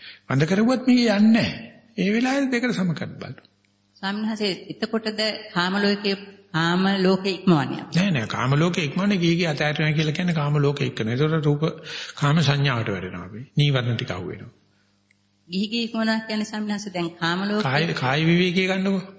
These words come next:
Speaker 2: ඔව්.
Speaker 1: කාය විවේකී තමයි කාම ලෝකේ කාම සංඥා මේ කාම ගුණ ඉක්මවනවා කියලා කියන්නේ.
Speaker 2: දැන් අපි ආනාපාන සතිය අරගෙන ඒක, ඒකේ සතිය පවත්වාගෙන යන ගමන.
Speaker 1: ආනාපානෙට ආවනම් කාමෙත් ගිහිලා කාම සංඥාවත් ගිහිලා රූපේ.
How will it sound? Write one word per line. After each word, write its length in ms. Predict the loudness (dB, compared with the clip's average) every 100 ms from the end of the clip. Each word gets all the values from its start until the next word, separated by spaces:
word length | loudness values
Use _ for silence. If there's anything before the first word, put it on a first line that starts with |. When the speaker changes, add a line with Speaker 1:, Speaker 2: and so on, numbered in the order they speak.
| -20
Speaker 2:
ඔව්. 180 | -16 -10
Speaker 1:
කාය 240 | -2 0
විවේකී 340 | 2 2 2 0
තමයි 260 | 0 0
කාම 260 | 0 0 2
ලෝකේ 340 | 0 0 -2 -2
කාම 300 | -2 0 2
සංඥා 360 | 2 0 0 -2 -6
මේ 220 | -6 -6 -8 -12 -14 -14
කාම 340 | -4 0 2 2
ගුණ 220 | 4 4
ඉක්මවනවා 540 | 2 0 0 0 -2
කියලා 260 | -4 -6 -8
කියන්නේ. 320 | -12 -14 -16 _ _ _ _ _ _ _ _ _ _ _ _ _ _ _ _ _ _ _ _ _ _ _ _ _ _ _ _ -6
Speaker 2:
දැන් 140 | -2
අපි 160 | -2 -2
ආනාපාන 600 | -2 -2 -4 -6 -6 -8 -12
සතිය 340 | -14 -10 -6
අරගෙන 380 | -4 -2 -4 -6 -6 -10 -18 _ _ _
ඒක, 200 | -8 -4 -4 -4 -8 -14 -14
ඒකේ 240 | -10 -8
සතිය 300 | -4 -4 -2
පවත්වාගෙන 440 | 0 -2 -2 -4 -2
යන 220 | -2 -2
ගමන. 240 | -2 -4 0
Speaker 1:
ආනාපානෙට 640 | 2 4 2 2 2 2
ආවනම් 540 | 2 2 2 2 0
කාමෙත් 480 | -2 0 2 2 0
ගිහිලා 420 | 0 2 4 2 2
කාම 300 | 0 2 0
සංඥාවත් 640 | 2 4 4 4 0 0
ගිහිලා 300 | 2 2 4
රූපේ. 360 | 6 4 0